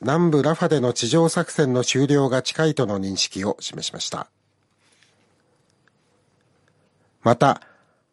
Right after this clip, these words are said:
羽首国家安全保障顧問は、二十五日、ガザ地区の北部を対象に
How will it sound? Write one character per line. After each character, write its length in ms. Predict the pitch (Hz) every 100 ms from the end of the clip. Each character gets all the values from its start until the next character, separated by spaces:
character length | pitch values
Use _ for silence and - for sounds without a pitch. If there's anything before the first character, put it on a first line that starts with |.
| _ _
羽 300 | - 143 196
首 360 | 180 175 180 - -
国 180 | 143 - -
家 180 | 127 -
安 200 | 127 165
全 180 | 170
保 120 | 156 156
障 220 | 170 151
顧 140 | 160
問 160 | 117 85
は、 220 | 107 - _ _ _ _ _ -
二 100 | 165
十 280 | 165 147 127
五 100 | 139
日、 380 | 120 - 87 - _ _ _
ガ 140 | 110
ザ 140 | 113 175
地 100 | -
区 100 | 175
の 120 | 139
北 220 | 160 175
部 120 | 160
を 60 | 143
対 160 | 165 143
象 240 | - 139
に 220 | 127 -